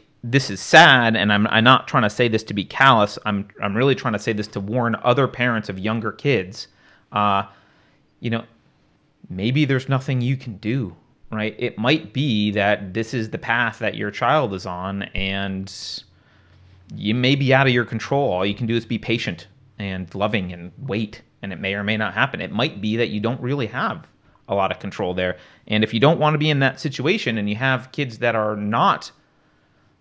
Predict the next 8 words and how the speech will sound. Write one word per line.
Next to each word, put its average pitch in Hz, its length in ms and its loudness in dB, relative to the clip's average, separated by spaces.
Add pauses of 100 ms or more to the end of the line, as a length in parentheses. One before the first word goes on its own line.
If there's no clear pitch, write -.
uh, 101 440 -2
indoctrinated 98 720 -2
yet, 92 320 -4 (1700)
really 156 400 0
think 196 300 -4
about 98 480 0 (720)
<laughs> - 720 -20
what, 117 540 4